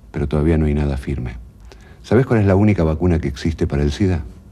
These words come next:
La prevención, el cuidarnos. Y digo así en plural, porque quizás vos sos el joven, vital, enérgico, que hace deportes, que en este momento ve la enfermedad, cualquier enfermedad,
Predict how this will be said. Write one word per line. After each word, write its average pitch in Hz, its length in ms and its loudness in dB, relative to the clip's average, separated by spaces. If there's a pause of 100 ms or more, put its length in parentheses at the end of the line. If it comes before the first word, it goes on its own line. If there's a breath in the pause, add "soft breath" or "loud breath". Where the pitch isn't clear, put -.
(460 loud breath)
La 73 140 -2
prevención, 69 640 -2 (500)
el 71 140 -2
cuidarnos. 76 1000 0 (400 loud breath)
Y 87 80 0
digo 101 220 4
así 107 400 0 (600 loud breath)
en 82 140 2
plural, 73 460 2 (680 loud breath)
porque 92 200 -2
quizás 120 400 2
vos 120 140 0
sos 113 200 -2
el 92 100 2
joven, 80 680 0
vital, 73 420 -2
enérgico, 80 560 -2
que 67 80 -10
hace - 180 -4
deportes, - 500 -4
que - 80 -8
en 71 60 -2
este 71 140 -4
momento 76 560 2 (760 loud breath)
ve 98 200 2
la 95 80 4
enfermedad, 90 640 2
cualquier 101 300 0
enfermedad, 64 600 -4